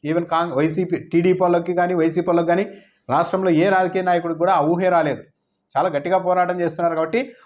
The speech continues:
ఆయన అడిగిన చోట టికెట్ ఇచ్చేస్తారు అనుకున్నారు. కానీ నరసాపురం పోయింది. తొలి రోజుల్లో తాను నరసాపురం నుంచే పోటీ చేస్తాను,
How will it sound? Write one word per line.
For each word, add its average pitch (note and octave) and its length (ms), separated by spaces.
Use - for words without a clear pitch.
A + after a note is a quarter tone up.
ఆయన D#3+ 140
అడిగిన D#3+ 280
చోట G#3+ 280
టికెట్ G3 360
ఇచ్చేస్తారు F#3 480
అనుకున్నారు. D#3+ 400
కానీ G3+ 320
నరసాపురం E3+ 480
పోయింది. C3+ 320
తొలి F3 180
రోజుల్లో G3 360
తాను F3+ 280
నరసాపురం F#3+ 500
నుంచే F#3+ 180
పోటీ F#3+ 260
చేస్తాను, F#3 440